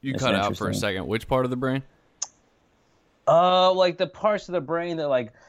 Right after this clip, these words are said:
Speaker 2: that are used for, like, like, I guess, like, navigation and, like,
Speaker 1: Memory.
Speaker 2: like, memory and kinda, like, spec-, spec-, like, spatial awareness and kind of, like, having a sense of, like, direction and stuff. Like,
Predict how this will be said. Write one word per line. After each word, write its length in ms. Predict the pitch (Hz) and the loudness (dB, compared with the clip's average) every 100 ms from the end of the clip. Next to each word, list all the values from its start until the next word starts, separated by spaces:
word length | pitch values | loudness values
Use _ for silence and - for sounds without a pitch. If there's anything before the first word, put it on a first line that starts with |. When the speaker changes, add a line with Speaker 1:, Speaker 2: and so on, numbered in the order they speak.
| - | -4
Speaker 2:
that 120 | 143 | 0
are 80 | 135 | 2
used 260 | 131 151 - | 2 0 -2
for, 120 | 147 | 0
like, 240 | 127 120 - | 2 0 -4
like, 200 | 120 117 117 123 | -6 -4 -2 0
I 80 | 127 | 0
guess, 220 | 131 135 | 0 0
like, 120 | 117 | 0
navigation 720 | 127 135 120 113 131 127 139 127 131 131 127 | 2 2 0 -2 -2 0 -2 0 0 0 2
and, 120 | 117 | 2
like, 180 | 107 110 | 2 2
Speaker 1:
Memory. 400 | 117 113 113 110 | 2 0 -2 -4
Speaker 2:
like, 220 | 107 101 - _ _ _ - | -6 -8 -12 _ _ _ -8
memory 640 | 123 131 139 135 135 135 131 | 0 2 4 2 2 2 0
and 80 | |
kinda, 260 | - 147 139 | 0 0 4
like, 220 | 135 123 | 4 2
spec-, 280 | - 143 127 | -2 -2 -2
spec-, 400 | - - 139 127 | -4 -6 -4 -4
like, 120 | 127 | -6
spatial 640 | - - 135 127 110 131 127 | -8 -6 -2 -2 0 2 2
awareness 880 | 117 127 131 127 127 127 131 - 135 | 2 2 2 2 0 0 -2 -4 -6
and 200 | 120 110 | -6 -4
kind 240 | 120 117 | -2 0
of, 60 | 110 | 0
like, 140 | 107 | 0
having 260 | 123 117 117 | 0 -2 -4
a 60 | |
sense 460 | 117 - 127 127 127 | -6 -4 -2 -2 -2
of, 120 | 113 | 0
like, 200 | 113 101 | -2 0
direction 440 | 120 117 117 120 | 0 2 0 -4
and 140 | 117 117 | -4 -4
stuff. 320 | 117 117 117 | -2 -2 0
Like, 320 | 110 110 - | -4 -4 -8